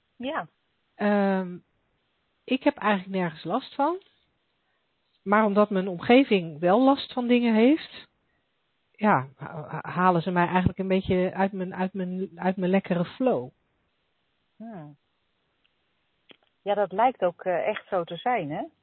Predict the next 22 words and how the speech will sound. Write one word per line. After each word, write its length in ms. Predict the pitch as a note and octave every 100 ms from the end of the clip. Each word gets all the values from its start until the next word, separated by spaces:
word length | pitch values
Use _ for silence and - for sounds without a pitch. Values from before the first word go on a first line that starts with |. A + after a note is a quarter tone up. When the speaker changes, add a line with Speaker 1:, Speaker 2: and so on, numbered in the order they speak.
| _ _ _ _
Speaker 1:
Dat, 240 | - F3 F3 -
dat, 180 | F3+ -
dat 180 | F3+ F3
het 140 | E3
een 80 | G#3+
Speaker 2:
Ja. 100 | G3+
Speaker 1:
soort, 320 | F#3 F3 E3+ -
eh, 560 | - F3 E3+ E3+ E3+ E3+ _ _ _ _ -
een 100 | E3+
soort 420 | - F3+ - - - - - _ _ _ - _ _ -
iets, 460 | G3+ F3 - - -
een 180 | F#3+ E3+
virus 440 | F#3+ G#3 G3+ F3+
is 180 | F#3 F3+
waar 120 | F#3
andere 280 | F#3 F#3 E3+
mensen 360 | F3 F3 - F3
je 60 |
mee 160 | F3 F3
aan 200 | A3 F#3+
kunnen 240 | E3+ D3+
steken. 560 | D3 - C#3+ C#3 -